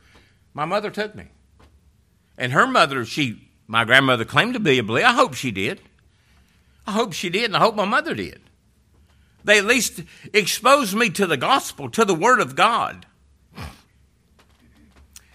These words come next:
And I remember that. And there's some things, there's some things, girls, you will never forget. I pray God brings it to your memory.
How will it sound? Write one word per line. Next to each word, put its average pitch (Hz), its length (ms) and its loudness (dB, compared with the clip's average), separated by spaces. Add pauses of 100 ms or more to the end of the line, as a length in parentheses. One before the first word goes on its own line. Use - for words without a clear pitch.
(260)
And 151 140 2
I 139 100 12
remember 175 420 0
that. 92 300 -8 (920)
And 160 120 0
there's 240 180 0
some 180 260 -2
things, 160 420 -8 (360)
there's 233 180 -4
some 196 220 -2
things, 147 440 -8
girls, 147 540 -6
you 190 160 -8
will 202 120 -6
never 139 280 0
forget. 180 480 -12 (1500)
I 208 100 6
pray 208 180 2
God 131 280 4
brings 147 340 0
it 165 180 -8
to 151 80 -4
your 156 340 -2
memory. 110 600 -6